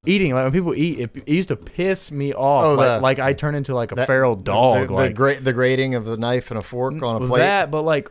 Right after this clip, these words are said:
Speaker 1: the, the
Speaker 2: Or the
Speaker 1: smacking. All right, someone, like, someone's eating soup even, and they go and they, they get to it, and they go.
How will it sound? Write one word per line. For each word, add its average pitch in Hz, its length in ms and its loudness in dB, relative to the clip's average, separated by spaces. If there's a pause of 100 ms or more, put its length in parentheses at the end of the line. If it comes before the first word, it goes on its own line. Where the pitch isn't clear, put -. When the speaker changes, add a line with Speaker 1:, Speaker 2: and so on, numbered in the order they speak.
(140)
Speaker 1:
the, 127 240 -4
the 107 180 -8
Speaker 2:
Or 147 140 4
the 143 100 4
Speaker 1:
smacking. 180 540 2
All 143 80 4
right, 131 200 2 (180)
someone, 170 420 0
like, 131 320 0 (420)
someone's 175 460 2
eating 156 240 4
soup 190 500 0
even, 95 320 -4 (340)
and 127 200 2
they 123 100 2
go 143 320 2
and 120 240 -2
they, 110 200 0
they 104 200 -4
get 123 220 -2
to 131 180 -2
it, 131 140 -2
and 107 260 -6
they 104 100 -6
go. 95 260 -8